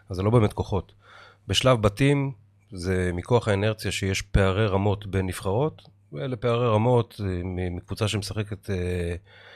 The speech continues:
ברוב השחקנים שם משחקים ב-, בליגות ובקבוצות שאף אחד לא מכיר מאיתנו, ו-, ושחקנים שמשחקים בטופ האירופי. השבע אפס הזה לא בכדי, ואני חושב שהעקיצה מול יפן זה עקיצה.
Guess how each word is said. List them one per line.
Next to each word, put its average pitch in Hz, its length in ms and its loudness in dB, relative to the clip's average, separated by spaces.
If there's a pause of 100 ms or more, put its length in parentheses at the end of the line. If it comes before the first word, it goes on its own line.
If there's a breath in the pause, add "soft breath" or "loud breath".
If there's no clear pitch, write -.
(200 loud breath)
ברוב 92 640 0
השחקנים 101 360 0
שם 98 100 2
משחקים 98 340 -4
ב-, 95 200 0
בליגות 87 1300 0
ובקבוצות 92 800 -2
שאף - 400 -6
אחד 95 180 -4
לא 92 480 -2
מכיר 95 320 -4
מאיתנו, 107 480 -2 (480 loud breath)
ו-, 117 40 0 (200)
ושחקנים 113 580 4
שמשחקים 110 360 -2
בטופ 104 300 2
האירופי. 90 440 2 (680 soft breath)
השבע 135 300 4
אפס 120 220 -2
הזה 107 160 2
לא 107 100 4
בכדי, 113 500 0
ואני 139 120 -2
חושב 160 140 -6
שהעקיצה 170 880 2
מול 180 180 2
יפן 196 440 4
זה 220 360 -4
עקיצה. 233 320 0